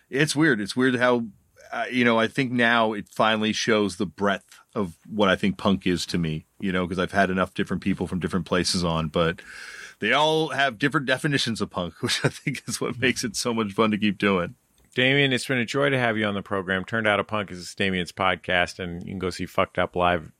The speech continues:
Speaker 2: in person, if you, uh, but only if you want to have a good time. Our producer on Jordan Jesse Go, Brian Sunny D Fernandez. On the stream is, uh, Valerie. Um, we have a theme music by The Free Design.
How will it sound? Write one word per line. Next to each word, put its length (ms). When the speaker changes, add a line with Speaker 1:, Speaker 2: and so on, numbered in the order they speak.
Speaker 2:
in 140
person, 600
if 80
you, 120
uh, 120
but 180
only 280
if 120
you 100
want 160
to 60
have 140
a 40
good 220
time. 380
Our 140
producer 440
on 140
Jordan 260
Jesse 320
Go, 220
Brian 300
Sunny 260
D 140
Fernandez. 600
On 120
the 40
stream 580
is, 560
uh, 200
Valerie. 1080
Um, 880
we 360
have 200
a 80
theme 240
music 380
by 720
The 100
Free 200
Design. 720